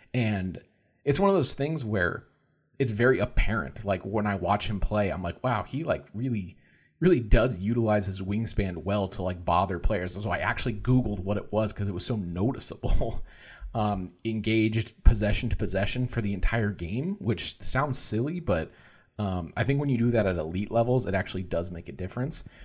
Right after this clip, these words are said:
So the reason I said he's probably the most tradable player in the league is, like, what team does this not fit on? Where, like I said, not this year, but the four years before that, very strong three-point shooting, very strong in our shot-making stat.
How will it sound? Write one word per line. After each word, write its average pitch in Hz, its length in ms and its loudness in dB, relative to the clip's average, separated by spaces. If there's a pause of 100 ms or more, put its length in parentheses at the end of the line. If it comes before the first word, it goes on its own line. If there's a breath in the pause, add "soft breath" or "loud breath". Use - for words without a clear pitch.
(240 loud breath)
So 117 480 2
the 147 100 0
reason 180 220 4
I 156 60 4
said 135 200 2
he's 113 140 0
probably 117 240 4
the 104 100 0
most 101 440 0
tradable 104 500 -2
player 104 320 0
in 95 80 -2
the 87 60 -6
league 85 320 -2
is, 98 160 -2
like, 95 160 -6 (340 loud breath)
what 143 540 6
team 131 400 -2
does 104 240 -2
this 107 440 -2
not 92 380 -4
fit - 300 -8
on? - 180 -14 (140)
Where, 110 180 -4
like 120 200 0
I 110 40 2
said, 78 260 -2
not 127 240 0
this - 220 -2
year, 98 180 0
but - 180 -4
the - 60 -6
four 131 240 0
years 127 160 2
before 101 360 -2
that, 98 360 -2 (300 soft breath)
very 107 280 0
strong 113 300 -2
three-point 113 460 -2
shooting, 98 420 -4 (120)
very 104 220 -2
strong 98 280 -2
in 107 80 -2
our 101 80 -2
shot-making 82 540 -4
stat. 82 400 -4